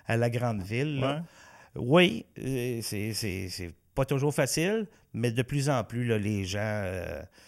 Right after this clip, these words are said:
Speaker 1: c'est sûr que les plus, les plus, euh, les, les, les pionniers sont un peu plus nostalgiques encore,
Speaker 2: Ouais, je pense
Speaker 1: mais ils
Speaker 2: qu'il y en a
Speaker 1: s'adaptent.
Speaker 2: encore.
Speaker 1: Ça va prendre
Speaker 2: Marc,
Speaker 1: le
Speaker 2: je
Speaker 1: temps
Speaker 2: vais
Speaker 1: que ça
Speaker 2: t'interrompre
Speaker 1: prend.
Speaker 2: parce qu'il me reste juste deux secondes. Dire merci à tous
Speaker 1: Oh.
Speaker 2: ceux qui nous écoutent via Matavier Outaouais. Merci d'avoir été à l'écoute.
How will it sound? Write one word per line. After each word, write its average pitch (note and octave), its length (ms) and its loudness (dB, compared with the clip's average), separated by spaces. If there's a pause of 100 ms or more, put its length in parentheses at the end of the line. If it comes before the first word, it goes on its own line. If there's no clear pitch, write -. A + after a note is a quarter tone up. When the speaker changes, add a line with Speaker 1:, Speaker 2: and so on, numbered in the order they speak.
(140)
Speaker 1:
c'est - 140 -4
sûr D#3+ 140 4
que B2+ 100 -2
les A#2 80 4
plus, A#2+ 340 -2
les A2 160 -2
plus, B2+ 460 0
euh, G#2 260 0
les, G#2+ 220 -2
les, G#2 180 -6
les A#2+ 320 -2
pionniers B2+ 1120 2
sont - 240 -16
un - 440 -18 (100)
peu D#3 80 -2
plus D3 160 -2
nostalgiques A#2+ 640 -2
encore, A2+ 420 0
Speaker 2:
Ouais, G2 220 2
je - 60 -6
pense - 120 2
Speaker 1:
mais - 20 2
ils F3+ 40 2
Speaker 2:
qu'il G#3+ 80 6
y - 20 6
en G#3 140 4
a - 20 2
Speaker 1:
s'adaptent. G2 160 4 (140)
Speaker 2:
encore. - 80 -8
Speaker 1:
Ça A#2+ 140 2
va C#3 120 2
prendre D3 200 4
Speaker 2:
Marc, D3+ 100 6
Speaker 1:
le C3+ 60 0
Speaker 2:
je B2 60 0
Speaker 1:
temps C3 60 4
Speaker 2:
vais G#2 60 6
Speaker 1:
que A2+ 80 4
ça A2 60 6
Speaker 2:
t'interrompre G#2 240 4
Speaker 1:
prend. F2 80 2
Speaker 2:
parce B2 120 -2
qu'il G#2+ 100 -2
me G2+ 60 0
reste G#2+ 160 2
juste A#2+ 120 0
deux A#2 60 -6
secondes. A2+ 340 4
Dire A#2+ 160 10
merci A#2 280 6
à C#3+ 60 6
tous C3 80 6
Speaker 1:
Oh. - 20 6
Speaker 2:
ceux C#3+ 120 6
qui C3+ 120 4
nous A2+ 120 6
écoutent B2 200 6
via A2+ 240 6
Matavier A2+ 360 4
Outaouais. A2+ 320 4
Merci A2+ 240 0
d'avoir G2+ 200 0
été G2+ 120 -4
à G2+ 40 0
l'écoute. C#3 340 0